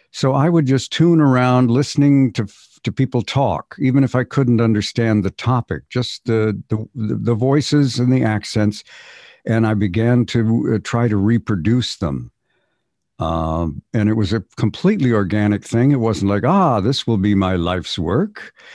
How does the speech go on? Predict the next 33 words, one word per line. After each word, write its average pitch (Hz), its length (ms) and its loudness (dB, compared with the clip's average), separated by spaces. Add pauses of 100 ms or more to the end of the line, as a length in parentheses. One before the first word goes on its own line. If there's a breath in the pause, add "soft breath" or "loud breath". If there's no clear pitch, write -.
(260 loud breath)
It 127 100 2
was 135 220 0
just - 320 -4
a 127 80 -2
sort 156 300 0
of 113 160 2
a, 110 140 2
a 107 680 -4
stupid 147 460 -2
hobby, 123 500 0
like, 78 400 -4
you 110 100 2
know, 95 180 0
building 107 420 0
model 120 340 2
airplanes. 80 680 -2
Some 90 260 -2
people 95 320 -4
do 95 200 -2
that. 104 260 0
I 107 140 -2
was 95 400 -4
in 101 120 2
my 98 140 2
room 107 440 0
imitating 107 640 0
voices 104 500 -2
that 92 140 -2
I 95 100 -2
heard 98 280 -2
on 98 160 0
the 92 100 0
radio. 95 600 -2